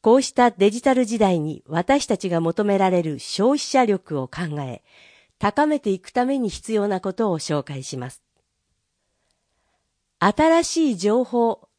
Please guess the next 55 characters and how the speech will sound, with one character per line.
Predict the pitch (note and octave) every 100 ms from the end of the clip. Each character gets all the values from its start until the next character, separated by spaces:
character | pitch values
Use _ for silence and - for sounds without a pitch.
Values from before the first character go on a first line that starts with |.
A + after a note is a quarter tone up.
| _
考 | F#3+ G#3+ C#4+ D4
え | C#4+ C#4
方 | A#3+ A#3+ A#3+
を | A3+
取 | A#3 G#3 G#3+ G#3
り |
入 | F#3+
れ | F#3
る。 | D#3 - _ _ _ _ _ _ _ _ _ _ _ _ _ _ _ _ _ _ _ -
デ | A#3
ジ | D4+
タ | D4+ D#4
ル |
サ | D4 D4 D4
ー |
ビ | B3
ス | A3 G3
の | F3
仕 | E3+ -
組 | C4 C4
み |
や | A#3+ A3
リ | E3 A3 -
ス | -
ク | - G3+
の | D3+
理 | B2+ E3+
解。 | - A2+ - _ _ _ _ _ _ _ _ _ _ _ _ _ _ _ _ _ -
イ | B3
ン |
タ | C#4 D4
ー | C#4+
ネ | C#4+
ッ |
ト | C#4+ C4+
通 | B3+ B3
販 | F#3+ E3
で | D3+
は | C#3 B2+ _
ク | - B3+
ー |
リ | D4 D4
ン | C#4+
グ | C4
オ | A#3+
フ | A#3+
制 | C4 C4 A#3+
度 | F#3
が | C#3 B2+
適 | - D#3 - B3
用 | B3 A#3
さ | - D3+ F3+
れ | G#3+
な | G3
い。 | F3